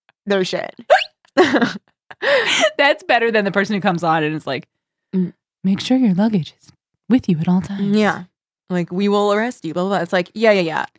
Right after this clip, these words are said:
Speaker 1: I could
Speaker 2: Okay.
Speaker 1: hear you, or I could see
Speaker 2: See,
Speaker 1: somebody."
Speaker 2: yeah, show me broke down pallets.
Speaker 1: <laughs>
Speaker 2: Isn't that, like, Jonathan Rhys Meyers or something?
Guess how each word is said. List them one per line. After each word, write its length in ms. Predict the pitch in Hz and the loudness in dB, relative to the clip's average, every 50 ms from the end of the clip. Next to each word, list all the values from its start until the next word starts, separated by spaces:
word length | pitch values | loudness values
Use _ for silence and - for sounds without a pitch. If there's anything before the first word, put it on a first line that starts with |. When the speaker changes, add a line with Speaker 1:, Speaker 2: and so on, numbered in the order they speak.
| _ _ - | _ _ -2
Speaker 1:
I 100 | 208 220 | -2 0
could 120 | 220 220 | 0 -2
Speaker 2:
Okay. 80 | 220 - | -4 -4
Speaker 1:
hear 140 | - 277 320 | -2 0 0
you, 280 | 339 254 208 185 180 | 2 2 2 2 2
or 180 | - - 202 196 | 2 2 2 2
I 60 | 202 | 2
could 180 | 196 208 190 180 | 2 -2 -6 -6
see 280 | 170 175 - 240 226 | -6 -4 -2 0 0
Speaker 2:
See, 100 | - - | 2 2
Speaker 1:
somebody." 260 | 208 175 160 151 151 160 | 0 0 0 -2 -4 -2
Speaker 2:
yeah, 200 | 220 233 180 - | 0 0 0 0
show 400 | - - - - - - 359 320 | -2 -4 -4 -2 0 4 4 6
me 100 | 277 262 | 6 6
broke 160 | 247 233 220 - | 4 4 2 2
down 160 | 220 190 185 | 2 -2 0
pallets. 280 | 180 185 - - - - | 0 -2 -2 0 2 2
Speaker 1:
<laughs> 760 | 320 262 226 - - - - - - 554 622 554 - _ - | 2 2 0 -8 -12 -16 -10 -6 0 2 2 2 0 _ 0
Speaker 2:
Isn't 220 | 294 294 403 359 302 269 | 2 4 4 4 4 4
that, 160 | 294 415 508 - | 4 4 4 4
like, 160 | 370 349 240 | 4 2 2
Jonathan 360 | 196 214 196 190 202 202 240 | 2 2 2 2 2 -2 -4
Rhys 200 | 196 196 196 - | -4 -4 -4 -4
Meyers 300 | 202 180 175 170 190 190 | -4 -4 -4 -4 -4 -4
or 40 | 226 | -6
something? 340 | - 247 208 233 233 240 254 | -8 -8 -6 -6 -6 -8 -8